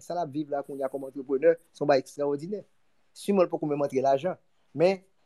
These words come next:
se pa lajan ki sipoze stimilis la. Misye ap fè lòt bagay avè l, e sa se pou m te ba kòb sa w sòt di a, ke w pa kapab dekouraje.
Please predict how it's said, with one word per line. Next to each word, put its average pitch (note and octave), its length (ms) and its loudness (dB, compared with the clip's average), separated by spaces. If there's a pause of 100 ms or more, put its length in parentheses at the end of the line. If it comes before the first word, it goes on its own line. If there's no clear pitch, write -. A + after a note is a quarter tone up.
(380)
se G#3+ 120 0
pa G#3+ 120 0
lajan G3 480 -2
ki E3+ 120 -12
sipoze D#3+ 420 0
stimilis C3+ 600 -2
la. A2 100 0 (240)
Misye - 180 -4
ap - 160 -8
fè D#3 120 2
lòt D#3 240 4
bagay C3 260 2
avè A2+ 240 -6
l, G#2+ 60 -16 (240)
e C3 100 -6
sa E3 400 6
se C#3 100 -10
pou C#3 140 -6
m C3 80 -6
te C3+ 100 2 (560)
ba B2+ 160 4
kòb C#3+ 160 2
sa B2+ 80 -2
w A#2+ 80 -2
sòt A#2+ 160 -6
di B2 240 2
a, C#3+ 60 -2 (420)
ke F#3+ 80 6
w E3+ 60 2 (120)
pa G3+ 140 4
kapab D#3 360 -2
dekouraje. C3 720 -6